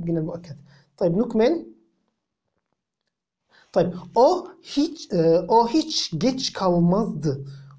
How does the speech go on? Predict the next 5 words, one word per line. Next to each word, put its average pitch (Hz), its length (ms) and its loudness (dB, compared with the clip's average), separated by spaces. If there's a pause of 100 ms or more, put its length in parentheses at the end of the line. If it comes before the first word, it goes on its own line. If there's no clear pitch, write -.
(500)
نعم. 143 240 -4 (340)
O 208 460 4 (200)
hiç - 840 0
geç 214 300 0
kalmazdı. 170 640 2